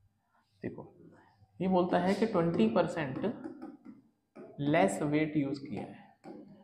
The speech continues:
मतलब आपको वेट यूज़ करना था, वेट यूज़ करना था हजार का, लेकिन किया कितने का? सिर्फ और सिर्फ आठ सौ ग्राम का। तो आप ये समझ के चलो, तो हजार के पैसे लेगा लेकिन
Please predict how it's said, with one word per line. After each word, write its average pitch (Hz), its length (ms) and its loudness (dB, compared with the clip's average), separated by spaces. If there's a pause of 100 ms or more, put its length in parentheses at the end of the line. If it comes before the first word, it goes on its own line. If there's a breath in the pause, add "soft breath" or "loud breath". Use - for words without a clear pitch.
(140)
मतलब 202 480 0
आपको 135 340 8
वेट 170 280 4
यूज़ 175 260 -2
करना 147 260 -2
था, 117 160 -4 (580)
वेट 151 280 4
यूज़ 180 180 8
करना 165 260 6
था 180 120 6
हजार 135 340 4
का, 180 100 4
लेकिन 180 300 6
किया 175 260 6
कितने 175 320 0
का? 196 180 -2
सिर्फ - 300 0
और 165 80 4
सिर्फ - 280 -4
आठ 139 200 2
सौ 151 140 -4
ग्राम 123 280 -4
का। - 140 -18 (600 loud breath)
तो 196 40 12
आप 202 140 8
ये 220 80 8
समझ 175 260 2
के - 400 0
चलो, 160 280 6 (800)
तो 233 140 6
हजार 165 380 8
के 220 160 6
पैसे 175 340 6
लेगा 190 300 8
लेकिन 208 400 4